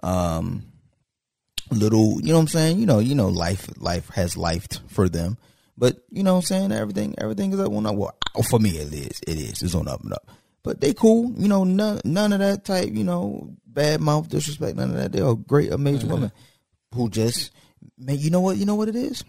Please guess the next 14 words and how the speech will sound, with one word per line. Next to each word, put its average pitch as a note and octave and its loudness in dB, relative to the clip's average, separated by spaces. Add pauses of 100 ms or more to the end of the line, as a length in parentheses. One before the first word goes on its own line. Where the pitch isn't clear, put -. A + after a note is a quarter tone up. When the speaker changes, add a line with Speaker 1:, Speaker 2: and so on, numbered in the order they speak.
(300)
Speaker 1:
I - -2
may D#3 6
be D3+ 6
the D3 4
one D3 4
they C#3 6
don't D3 4
wanna D3 4
date, E3+ 0 (400)
and F#3 0
I'm G3+ 4
okay G#3 0
with - -4
that. - -8